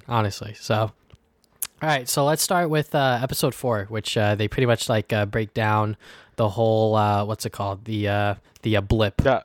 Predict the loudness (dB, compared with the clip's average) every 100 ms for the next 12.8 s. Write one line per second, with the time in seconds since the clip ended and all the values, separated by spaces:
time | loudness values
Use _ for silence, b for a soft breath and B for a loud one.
0 | -2 2 4 4 2 -2 -6 -6 -6 B
1 | B _ -4 0 2 2 0 0 0 0
2 | -2 -2 2 2 2 0 2 0 0 0
3 | -2 -2 0 -2 -4 -4 -2 -2 -2 -6
4 | -4 -8 -10 -14 -14 -14 -6 -2 0 0
5 | 2 2 0 -2 -2 -2 0 0 2 2
6 | 2 2 0 -2 -2 0 0 2 0 0
7 | -4 -4 -4 -4 0 2 2 2 0 -2
8 | -2 0 0 0 -4 B B -4 -2 0
9 | 2 2 2 2 2 2 2 0 -2 -4
10 | 0 2 4 4 4 4 0 B B _
11 | 0 2 2 4 4 2 2 0 0 -2
12 | -2 0 0 0 2 2 2 -2